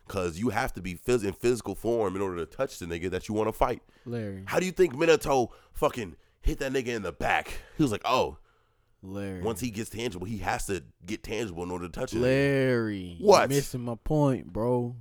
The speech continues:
Speaker 2: What's the, what's the time gap between, uh, between, between, uh, Diva Payne using his, his, his push and pull?
Speaker 1: What do you mean?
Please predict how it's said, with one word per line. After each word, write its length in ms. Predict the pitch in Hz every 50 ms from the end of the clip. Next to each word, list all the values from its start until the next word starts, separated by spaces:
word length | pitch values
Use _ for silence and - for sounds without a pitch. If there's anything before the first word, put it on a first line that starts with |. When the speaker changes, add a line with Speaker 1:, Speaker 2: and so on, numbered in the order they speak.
| 113 _ _ _ _ _ _ _ _
Speaker 2:
What's 260 | _ - 151 170 - -
the, 180 | - 208 196
what's 200 | 165 175 175 -
the 80 | - 196
time 360 | - - 180 165 156 143 127
gap 280 | 110 120 117 107 - - _ _
between, 480 | 110 104 - - 123 117 113 110 107
uh, 560 | 98 90 101 101 98 98 98 95 95 92 95 92 90
between, 560 | 104 104 - - 107 104 101 98 95 92 95 95 _ _ _ _ _ _ _ _ _ _ _ _ _ _ _
between, 560 | 98 98 - - 104 98 98 98 95 85 -
uh, 280 | 80 90 92 92 90 87 85
Diva 260 | 98 98 95 92 95
Payne 320 | - - 95 90 90 87
using 300 | 90 90 87 85 - 85
his, 400 | 85 87 82 82 87 - _ _ _ _ _ _ _ _ _ _ _ _ _ _ _ _ _ _ _ _ _ _
his, 240 | 110 107 101 -
his 180 | - 95 92 87
push 320 | - - - 101 95 - -
and 100 | 85 85
pull? 240 | - 87 82 78 85 95 _ _ _ _ _
Speaker 1:
What 100 | 101 101
do 60 | 95
you 40 | 87
mean? 180 | 87 80 69